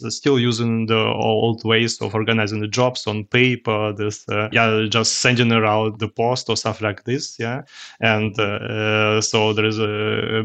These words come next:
a big potential also to, to make, uh, the whole photography industry much, much better. Yeah?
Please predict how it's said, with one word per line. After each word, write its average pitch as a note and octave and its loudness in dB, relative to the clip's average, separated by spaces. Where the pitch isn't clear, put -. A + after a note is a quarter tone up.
a A2 -4
big B2+ 2
potential A#2+ 2
also G#2+ -2
to, A#2+ -12
to B2 0
make, A#2+ 2
uh, A2 0
the A2 -2
whole A2 0
photography A2+ 0
industry G#2+ -2
much, G#2 -6
much G2+ -6
better. F#2+ -6
Yeah? G#2 -8